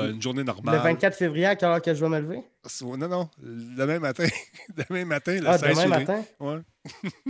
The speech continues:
Speaker 2: Ben, euh, mettons que là, je vais faire du podcast sûrement jusqu'à minuit, une heure. Euh, du podcast, euh, du montage, hey, hey,
Speaker 1: Ouais,
Speaker 2: hey, la
Speaker 1: ouais.
Speaker 2: fatigue embarque.
Speaker 1: Bon.
Speaker 2: Je vais faire du montage jusqu'à minuit, une heure, puis je devrais me coucher vers trois, quatre heures,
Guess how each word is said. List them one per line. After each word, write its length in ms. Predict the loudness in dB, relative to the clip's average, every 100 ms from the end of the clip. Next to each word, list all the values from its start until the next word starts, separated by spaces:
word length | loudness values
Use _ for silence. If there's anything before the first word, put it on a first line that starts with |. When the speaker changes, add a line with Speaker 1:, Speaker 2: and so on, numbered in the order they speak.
| -10 _ -4
Speaker 2:
Ben, 320 | 0 2 2
euh, 240 | 2 0
mettons 320 | 0 0 0
que 120 | 0 0
là, 180 | 0
je 100 | 0
vais 80 | -2
faire 220 | 0 -2 -2
du 60 |
podcast 420 | -4 -4 -4 -6
sûrement 340 | -4 -2 0 -2
jusqu'à 760 | -2 -4 -6 -6 -4 -4 -6 -12 _ -20 -20 -14 -2
minuit, 460 | 2 2 2 2 2
une 180 | 2
heure. 340 | 2 2 -2 -8 _ -2 0
Euh, 140 | 0
du 60 | -2 -4
podcast, 460 | -4 -2 -4 -2
euh, 260 | 0 0 0
du 180 | 0 4
montage, 560 | 6 6 6 6 6
hey, 220 | 4 2 2
hey, 40 |
Speaker 1:
Ouais, 140 | 2 2
Speaker 2:
hey, 80 | 2
la 60 | 0
Speaker 1:
ouais. 40 |
Speaker 2:
fatigue 360 | 0 -2 0 2
embarque. 360 | 4 2 0 -10 -10
Speaker 1:
Bon. 140 | -4 0
Speaker 2:
Je 100 | 2
vais 40 |
faire 160 | 4 2
du 80 | 2
montage 340 | 0 2 0
jusqu'à 240 | 0 0
minuit, 320 | 2 2 2 2
une 100 | 2
heure, 260 | 2 0
puis 500 | -4 -4 -4 -4 -4
je 80 | -4
devrais 220 | -4 -4
me 60 | -6
coucher 260 | -8 -8
vers 220 | -4 -4 -6
trois, 180 | -10
quatre 260 | -8 -8 -6
heures, 200 | -6 -6